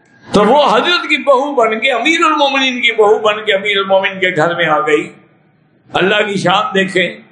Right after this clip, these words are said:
یہ حضرت عمر بن عبدالعزیز جو ہیں، ان کی نواسی کی اولاد میں سے ہیں۔ تو سیدنا عمر رضی اللہ تعالی عنہ نے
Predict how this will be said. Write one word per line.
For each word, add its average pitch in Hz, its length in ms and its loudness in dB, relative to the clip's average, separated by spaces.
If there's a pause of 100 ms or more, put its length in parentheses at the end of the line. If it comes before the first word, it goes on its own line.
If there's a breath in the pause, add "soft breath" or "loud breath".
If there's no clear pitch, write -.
(480)
یہ 185 200 4
حضرت 302 340 0
عمر 294 340 0
بن 262 120 0
عبدالعزیز 233 760 -2
جو 226 80 4
ہیں، 226 180 0
ان 233 200 -4
کی 220 180 -2
نواسی 220 400 0
کی 190 200 -6
اولاد 165 400 0
میں 156 120 -6
سے - 200 -10
ہیں۔ - 160 -18 (1080)
تو - 80 4
سیدنا 247 720 2
عمر 262 160 2
رضی 214 340 0
اللہ 185 520 2
تعالی 190 220 0
عنہ 175 400 -2
نے - 300 -4